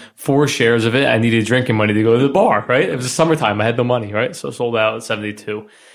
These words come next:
Then I got in oh seven. In oh eight, really, I think I made, like, nine, ten grand, whatever it was, and plus or minus a thousand here or there. It's the point of it.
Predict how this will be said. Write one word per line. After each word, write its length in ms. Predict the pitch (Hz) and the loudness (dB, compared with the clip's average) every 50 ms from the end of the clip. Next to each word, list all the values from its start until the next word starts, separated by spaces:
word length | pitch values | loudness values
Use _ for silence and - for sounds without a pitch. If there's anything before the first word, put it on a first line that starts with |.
| - _ _ - | -20 _ _ -2
Then 520 | 113 117 117 113 110 107 107 107 107 - - _ _ - | 0 2 2 4 2 2 0 -2 -8 -12 -16 _ _ -6
I 40 | 117 | -4
got 200 | 127 139 143 147 | -2 0 0 0
in 160 | 135 123 117 113 | 0 0 0 0
oh 120 | 107 104 | 0 -2
seven. 560 | 107 - - 123 123 123 120 117 120 120 - _ _ _ - | -4 -4 -2 -2 -2 -2 -2 -6 -12 -14 -18 _ _ _ -10
In 140 | - - - | -8 -6 -2
oh 200 | - 147 131 127 | 0 0 2 2
eight, 200 | 123 117 113 107 | 2 0 0 -2
really, 200 | 107 117 113 104 107 | 0 0 0 0 0
I 180 | 101 104 107 - | -2 -2 -2 -6
think 140 | - 117 113 | -8 -8 -8
I 40 | |
made, 160 | 110 107 104 101 | -6 -6 -6 -6
like, 220 | 104 101 - _ _ - | -6 -8 -10 _ _ -8
nine, 240 | 113 110 110 107 | -4 -4 -2 -4
ten 200 | 107 - - 107 | -4 -8 -12 -10
grand, 180 | 98 104 101 101 | -6 -4 -4 -2
whatever 220 | 104 104 101 - - | -2 -2 -4 -4 -4
it 40 | - | -6
was, 280 | 60 60 - - - | -4 -4 -4 -6 -8
and 180 | 110 110 113 113 _ _ _ _ _ _ _ _ | -12 -14 -14 -18 _ _ _ _ _ _ _ _
plus 280 | - - 147 135 - - | -2 0 0 0 2 0
or 40 | 131 | 0
minus 320 | 123 117 117 117 117 107 | 2 2 2 2 2 0
a 60 | 120 | 0
thousand 400 | 117 117 107 107 113 107 104 104 | 0 2 2 2 2 0 -2 -4
here 200 | 107 107 104 104 | -2 -2 -2 -2
or 60 | 104 | -2
there. 240 | 101 104 101 104 104 | -2 -2 -2 -2 -4
It's 260 | 104 107 - - - | -4 -8 -10 -16 -18
the 100 | - - | -16 -18
point 260 | 110 - - 123 110 101 | -12 -4 -2 -2 -2 -2
of 80 | 98 107 | -4 -6
it. 320 | 107 - - _ _ - | -10 -14 -14 _ _ -20